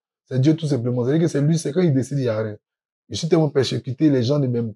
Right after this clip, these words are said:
pas, les gens, ils discutent. Tu vois, dans les quartiers, ça discute. Moi, moi, je connais ma, je, genre, je connais ma position.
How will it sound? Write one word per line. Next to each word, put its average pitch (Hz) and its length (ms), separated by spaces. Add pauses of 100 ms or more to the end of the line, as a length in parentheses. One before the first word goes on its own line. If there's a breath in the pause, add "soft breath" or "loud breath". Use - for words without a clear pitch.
pas, 151 280
les 127 120
gens, 151 220
ils 131 240 (260)
discutent. 127 460
Tu - 400
vois, 170 120
dans 156 80
les 147 120
quartiers, 165 360
ça 147 160
discute. 117 300
Moi, 165 120
moi, 160 140
je 117 60
connais 135 120
ma, 110 260
je, 101 120 (100)
genre, 123 180
je 135 60
connais 131 180
ma 131 120
position. 107 420